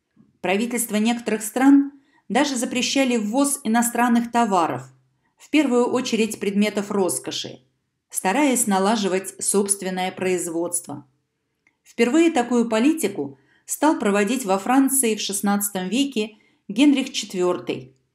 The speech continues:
поощрявший развитие сельского хозяйства и выделявший деньги на строительство государственных предприятий.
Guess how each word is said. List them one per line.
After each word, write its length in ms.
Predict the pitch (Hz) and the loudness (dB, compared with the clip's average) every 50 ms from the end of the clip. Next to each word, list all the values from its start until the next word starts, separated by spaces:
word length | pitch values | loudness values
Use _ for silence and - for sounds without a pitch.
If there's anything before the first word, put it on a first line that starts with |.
| _ _ _ _ _ _ _ _ | _ _ _ _ _ _ _ _
поощрявший 880 | 208 202 208 202 - - 233 269 285 285 285 - - 214 196 190 - - | -2 0 0 0 0 0 2 2 2 2 0 0 2 2 2 2 0 -2
развитие 540 | 185 185 185 185 196 214 214 - - 196 196 | -2 -2 -2 0 -2 -4 -2 0 2 2 2
сельского 460 | - - 208 220 214 - - 185 190 | 4 2 2 2 2 -2 -4 -4 -4
хозяйства 840 | 185 - 190 190 180 220 262 285 277 - - - 151 127 127 - _ _ _ _ _ _ _ _ | -2 -2 -2 0 2 2 2 2 0 -2 -4 -6 -10 -10 -10 -14 _ _ _ _ _ _ _ _
и 80 | - | -2
выделявший 600 | 180 196 202 202 233 277 320 320 320 - - 254 | -2 0 2 2 2 4 2 2 0 0 -2 -2
деньги 560 | 196 175 208 254 269 240 196 208 220 220 220 - | 0 0 2 2 4 2 2 2 0 -2 -2 -4
на 140 | - 196 190 | -6 -4 -4
строительство 680 | 185 - - 185 175 196 226 - - 208 - - - | -4 -2 0 0 0 0 0 -2 -4 -6 -6 -6 -8
государственных 800 | 175 165 185 - - 170 165 185 196 196 - - 196 185 185 190 | -8 -6 -6 -6 -6 -4 -2 -4 -2 -4 -4 -6 -4 -6 -6 -6
предприятий. 920 | - 190 165 - - - 185 165 165 165 165 165 160 - - - 135 - | -8 -8 -10 -8 -6 -6 -4 -2 -2 -4 -4 -4 -8 -10 -14 -14 -16 -16